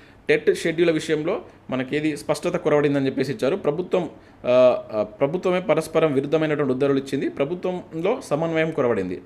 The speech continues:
టెట్‌ను ఏటా రెండు సార్లు నిర్వహిస్తామని చెప్పేసి జూన్లో ఒకసారి, డిసెంబర్లో మరోసారి నిర్వహిస్తామని చెప్పేసి మనకు విద్యాశాఖ ప్రిన్సిపల్ సెక్రటరీ బుర్రా వెంకటేశం జీవో ఎయిటీన్‌ని విడుదల చేశారు. అయితే, ఆ,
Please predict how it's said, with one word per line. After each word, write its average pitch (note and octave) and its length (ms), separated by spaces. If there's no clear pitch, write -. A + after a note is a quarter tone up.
టెట్‌ను D3+ 420
ఏటా D#3+ 280
రెండు D#3+ 200
సార్లు E3 320
నిర్వహిస్తామని D3 580
చెప్పేసి C#3+ 340
జూన్లో D#3+ 360
ఒకసారి, D3 460
డిసెంబర్లో C#3+ 600
మరోసారి C#3+ 500
నిర్వహిస్తామని C3 580
చెప్పేసి B2+ 280
మనకు B2 340
విద్యాశాఖ D#3+ 460
ప్రిన్సిపల్ C#3+ 540
సెక్రటరీ C#3 440
బుర్రా B2+ 260
వెంకటేశం C3 540
జీవో C#3+ 360
ఎయిటీన్‌ని D3 360
విడుదల C#3+ 260
చేశారు. - 320
అయితే, C#3+ 300
ఆ, B2+ 320